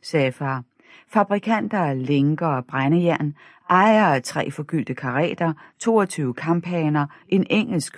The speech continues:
fodblodshingst og en dum søn." Far hostede og tømte sit glas. "Monsieur de Béal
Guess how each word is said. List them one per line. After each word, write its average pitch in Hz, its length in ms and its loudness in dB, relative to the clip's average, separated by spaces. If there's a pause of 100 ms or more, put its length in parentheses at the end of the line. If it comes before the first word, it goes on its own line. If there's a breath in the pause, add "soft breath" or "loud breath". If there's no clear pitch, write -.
fodblodshingst 170 920 -2
og 156 200 0
en 180 280 -2
dum - 340 -4
søn." - 320 -6 (1700)
Far 131 240 2
hostede 147 720 -6 (300 soft breath)
og 175 100 -4
tømte 170 320 -4
sit 165 220 -14
glas. - 400 -14 (720)
"Monsieur 196 360 4 (140)
de 202 120 4
Béal 120 560 0